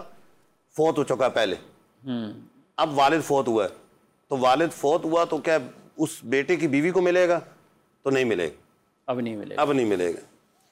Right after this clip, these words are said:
Speaker 2: حسن صاحب یاد ہے ایک دفعہ اس طرح کا مسئلہ آیا تھا تو کوئی فیملی آئی تھی، وہ بہت ناراض ہو رہے تھے کہ یہ کون سا مسئلہ،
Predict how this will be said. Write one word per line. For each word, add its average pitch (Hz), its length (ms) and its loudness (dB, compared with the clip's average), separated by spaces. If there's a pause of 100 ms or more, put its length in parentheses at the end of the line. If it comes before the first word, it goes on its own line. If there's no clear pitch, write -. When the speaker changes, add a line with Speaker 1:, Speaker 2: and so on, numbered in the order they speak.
(240)
Speaker 2:
حسن 143 200 -2
صاحب 165 220 -2
یاد 156 160 2
ہے 202 100 0
ایک 226 200 0
دفعہ 190 160 0
اس 175 180 0
طرح 185 140 0
کا 180 120 -4
مسئلہ 151 340 -2
آیا 139 160 2
تھا 139 240 0
تو 135 340 -6 (180)
کوئی 139 160 0
فیملی 131 400 0
آئی 123 140 2
تھی، 139 160 0
وہ 127 140 2
بہت 123 260 0 (160)
ناراض 143 360 4
ہو 139 100 2
رہے 123 80 -2
تھے 117 120 -2
کہ 107 80 -4
یہ 165 180 0
کون 160 220 -2
سا 151 100 -2
مسئلہ، 131 300 -2